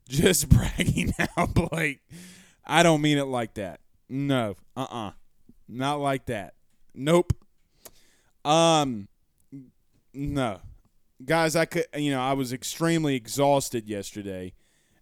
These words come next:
and just got diagnosed with extreme fatigue. And, uh, you know, I had some sinus issues, and in today's society, you know, I'm still, I still don't feel the best.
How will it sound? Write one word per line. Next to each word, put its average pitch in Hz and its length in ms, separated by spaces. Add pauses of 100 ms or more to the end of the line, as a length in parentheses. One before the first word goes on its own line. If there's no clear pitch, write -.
(100)
and 127 280
just 113 120
got 131 280
diagnosed 123 600
with 120 160 (160)
extreme 139 500
fatigue. 151 640 (840)
And, 123 480
uh, 113 360 (420)
you 156 160
know, 160 100
I 151 60
had 175 260
some 151 100
sinus 156 500
issues, 147 640
and 107 140 (580)
in 127 120
today's 139 440
society, 139 600
you 131 180
know, 123 120
I'm 127 160
still, 180 400
I 147 200
still 220 280
don't 175 280
feel 185 300
the 131 120
best. - 680